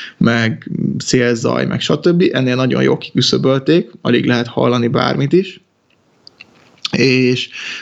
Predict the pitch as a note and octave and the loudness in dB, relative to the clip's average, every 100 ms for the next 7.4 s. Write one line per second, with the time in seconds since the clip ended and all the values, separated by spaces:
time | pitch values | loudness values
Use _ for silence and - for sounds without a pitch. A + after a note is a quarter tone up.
0 | - C#3+ C#3 D3+ C3+ A#2+ A#2 B2 E3 - | -6 -2 -2 -2 -2 -2 0 0 0 -2
1 | A#2 C3 B2 B2 B2+ B2+ C3 - - B2+ | -2 -2 -2 -2 0 0 -2 -2 0 0
2 | C3 C#3+ - - A#2+ B2 B2 A#2+ A#2 A2+ | 0 -4 -4 -2 0 0 0 0 0 0
3 | A#2 A#2 B2 - A#2 A#2+ B2 A#2+ D3 D3 | 0 0 0 0 0 0 -2 -2 -2 -2
4 | - C3 - B2 - - C#3 B2 B2 B2+ | -4 -2 0 -2 -2 -2 -2 -2 -2 0
5 | B2+ C3 B2+ B2+ B2 B2 A#2 B2 - C3 | 0 0 -2 -2 -4 -4 -4 -4 -2 0
6 | C3+ B2 B2+ B2+ - B2+ B2 - C3+ - | 0 0 0 0 0 -2 0 0 0 -2
7 | - D3+ D#3+ | -2 0 -2